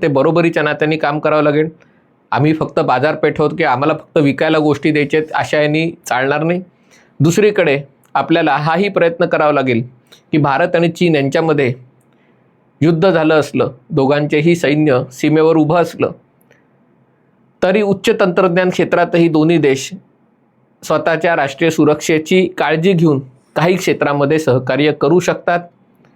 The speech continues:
आणि आपल्याला एकाच वेळेला दोन्ही बाजूंना त्यांच्याशी वाटाघाटी करून, त्यांच्याशी खेळवत ठेवून, खेळवत ठेवणं ही काही फार, हे म्हणायला सोपं आहे, ते काही तितकं सोपं नाही आहे.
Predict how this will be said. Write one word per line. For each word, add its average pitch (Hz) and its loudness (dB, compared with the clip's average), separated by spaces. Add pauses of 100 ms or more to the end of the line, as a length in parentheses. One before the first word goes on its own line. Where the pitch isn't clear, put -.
(480)
आणि 139 0
आपल्याला 156 0 (560)
एकाच 175 -2
वेळेला 156 2 (100)
दोन्ही 160 2 (160)
बाजूंना 143 0 (1500)
त्यांच्याशी 160 0
वाटाघाटी 151 0
करून, 156 0
त्यांच्याशी 143 0
खेळवत 156 0
ठेवून, 151 0 (560)
खेळवत 131 2
ठेवणं 139 0
ही 143 0
काही 147 0 (100)
फार, 123 -2 (720)
हे 127 2
म्हणायला 127 0
सोपं 151 -2
आहे, 151 0
ते 151 0
काही 139 0
तितकं 139 0
सोपं 156 0
नाही 165 4
आहे. - 0